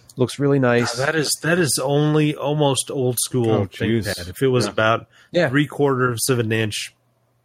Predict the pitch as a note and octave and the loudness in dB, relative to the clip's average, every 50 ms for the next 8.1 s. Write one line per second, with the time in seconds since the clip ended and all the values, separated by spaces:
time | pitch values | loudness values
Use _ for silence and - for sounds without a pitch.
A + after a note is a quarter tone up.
0 | - G#2 A2+ A2 - F2 E2+ - - - _ _ _ _ G#3+ A3 A#3 C4 C#4 D4 | -6 -2 0 0 0 -2 -8 -12 -16 -20 _ _ _ _ 0 2 2 2 2 2
1 | C4+ A#3+ B3+ C#4 D4+ A3+ D3 G#2 - - D#3 G#3+ C#4 A#3 F#3+ G#3 A3+ A3 F#3+ - | 2 2 2 2 2 2 2 0 2 2 2 2 2 2 2 0 2 2 2 0
2 | - - G3+ G3 - A3+ A3 A3 G#3+ F3+ C#3+ D3+ - - D3+ C#3 D#3+ F3+ F#3+ F#3 | 0 -2 -2 0 2 2 2 2 2 2 2 0 0 0 -2 0 0 2 2 2
3 | D#3+ F3+ F#3+ F3 F#3+ F#3+ - F#3 F3 E3+ D3+ D3+ D#3+ D#3+ D3 C3+ C3+ C#3 D#3 D3+ | 2 2 0 0 0 -2 0 0 0 2 2 2 2 4 2 2 2 4 2 2
4 | C#3 - - B2 - - D#3+ C#3 C#3 C3 - - _ _ - - B2 - D#3 D3+ | 2 0 -4 -6 -2 0 0 0 0 -2 -6 -14 _ _ -2 -2 0 2 2 2
5 | C#3+ A2+ G#2 A2 A#2+ C3 B2 - D3 D3+ E3 F3 E3 - - D3+ C#3 C#3 - C#3 | 2 2 0 -2 -2 -2 -4 0 0 2 2 2 0 0 0 0 0 0 2 0
6 | A#2+ G#2+ - C#3 C3 C3+ C3+ B2 A2+ G#2 G#2 G2+ F#2+ F#2+ F2 - - A2 G2+ G#2+ | -2 0 0 0 2 2 2 2 2 2 0 0 0 -2 -4 -4 -6 -6 -6 -6
7 | F#2+ - - A2 G#2+ G2+ G2+ F#2+ F#2 - - G#2+ G2 F2+ E2+ - G#2 - - - | -6 -2 0 0 0 0 0 -2 -2 0 2 4 4 4 2 -2 -8 -8 -6 -4
8 | - - | -4 -4